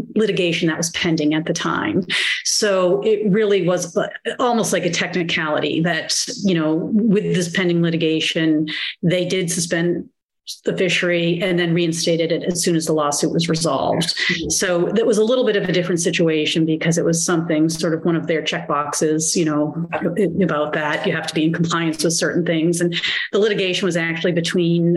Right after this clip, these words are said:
Speaker 1: um, environmental groups and the National Marine Fisheries Service, which, you know, obviously regulates the fishery. So it wasn't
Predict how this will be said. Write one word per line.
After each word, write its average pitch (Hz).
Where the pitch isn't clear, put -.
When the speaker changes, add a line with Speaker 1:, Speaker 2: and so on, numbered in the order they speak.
Speaker 1:
um, 170
environmental 170
groups 170
and 175
the 165
National 165
Marine 165
Fisheries 208
Service, 170
which, -
you 185
know, 151
obviously 165
regulates 175
the 170
fishery. 160
So 165
it -
wasn't 170